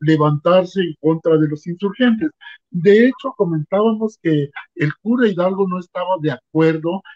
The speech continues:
en muchas situaciones que la Iglesia Católica, eh, estaba llevando a cabo. Primero, el que se cobraran, eh, precisamente los, eh, los sacramentos, la supremacía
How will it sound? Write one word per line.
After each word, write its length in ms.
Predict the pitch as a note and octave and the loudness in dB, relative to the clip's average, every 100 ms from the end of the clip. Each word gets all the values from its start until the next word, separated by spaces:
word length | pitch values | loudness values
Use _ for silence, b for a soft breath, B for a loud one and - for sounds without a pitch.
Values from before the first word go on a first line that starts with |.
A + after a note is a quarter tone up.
| B | B
en 200 | - C#3+ | -4 0
muchas 340 | D3 E3+ F#3+ F#3 | 0 -2 -4 -6
situaciones 720 | F#3+ - B2 D3+ D#3+ E3+ E3+ | -6 -8 -6 -2 -2 -2 -10
que 100 | - | -8
la 120 | C#3 B2+ | -6 -6
Iglesia 380 | A#2+ D3 C#3+ A#2+ | -4 -6 -6 -10
Católica, 720 | B2 - D3 D3+ D3 F3+ F#3+ B _ - | -10 -4 -2 -2 -2 -4 -4 B _ -6
eh, 320 | C3 C3+ C#3 - | -2 0 -2 -6
estaba 420 | C3+ - E3 F3 | -8 -2 0 2
llevando 520 | C#3+ C3 C3 C#3+ D3 | 0 -4 -6 -4 -6
a 60 | - | -10
cabo. 280 | - - - | -14 -14 -10
Primero, 440 | D#3 F3 G3+ F#3 F3+ B B | -2 0 2 2 -2 B B
el 160 | - E3 | 0 0
que 100 | F#3+ | 0
se 200 | F#3 F#3 | 0 0
cobraran, 560 | F#3 F3+ G#3 B3 B3+ B3+ A3+ - | 0 2 4 4 4 0 -6 -2
eh, 360 | D#3+ D#3+ D#3 D3 | 2 2 2 -2
precisamente 720 | - C#3+ F#3+ G#3+ G3 F#3+ F#3+ G3+ | -14 -20 -6 -4 -2 -4 -6 -4
los, 200 | D#3+ - - | -4 -4 -8
eh, 380 | C#3 C3+ C3 C3 - | -4 -4 -6 -10 -10
los 100 | C3+ | -8
sacramentos, 920 | C#3+ - C3 B2+ D3 D#3 D3+ A#2 A2 _ b b _ | -6 -8 -10 -4 0 2 0 -6 -12 _ b b _
la 260 | - F3+ F#3 | 0 2 4
supremacía 1000 | F3+ F3 - F3+ F3 E3+ D#3 - G#3+ A#3+ | 2 -2 0 0 2 0 0 0 4 6